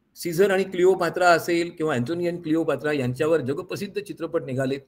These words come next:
चार्ल्स्टन हेस्टन, स्टीवर्ट ग्रँजर यासारख्या अनेक थोर ले-, न-, नटांनी त्यात काम केलं. विवियन लेंग सारखी सुंदर नटी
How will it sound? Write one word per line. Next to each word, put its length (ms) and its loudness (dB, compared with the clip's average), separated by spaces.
चार्ल्स्टन 380 -2
हेस्टन, 560 0
स्टीवर्ट 400 0
ग्रँजर 540 2
यासारख्या 400 0
अनेक 480 2
थोर 420 6
ले-, 440 -4
न-, 320 4
नटांनी 320 2
त्यात 180 0
काम 180 -4
केलं. 300 -2
विवियन 280 4
लेंग 220 0
सारखी 260 -4
सुंदर 340 0
नटी 480 -8